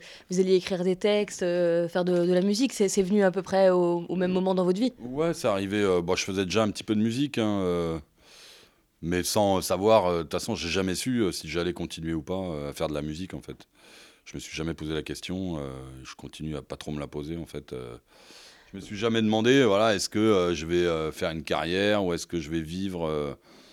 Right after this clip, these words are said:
Speaker 2: euh, de ça ou est-ce que, euh, est-ce que ça va devenir mon métier, euh. En fait, je me suis pas posé cette question-là, euh, je le fais parce que,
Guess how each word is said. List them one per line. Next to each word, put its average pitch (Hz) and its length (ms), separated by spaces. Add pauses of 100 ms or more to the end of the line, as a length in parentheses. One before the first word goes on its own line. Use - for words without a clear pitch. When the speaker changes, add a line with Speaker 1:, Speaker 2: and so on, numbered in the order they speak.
(400)
Speaker 2:
euh, 69 320
de 78 160
ça 101 480
ou 87 140
est-ce - 160
que, - 100
euh, 78 360 (440)
est-ce - 120
que - 60
ça 90 120
va 87 40
devenir 85 280
mon 85 140
métier, 98 640
euh. 80 380
En - 560
fait, 87 100
je 80 120
me 78 40
suis - 160
pas 82 120
posé 80 240
cette - 180
question-là, 90 500
euh, 73 240
je 71 140
le 78 80
fais 101 180
parce 73 200
que, 67 440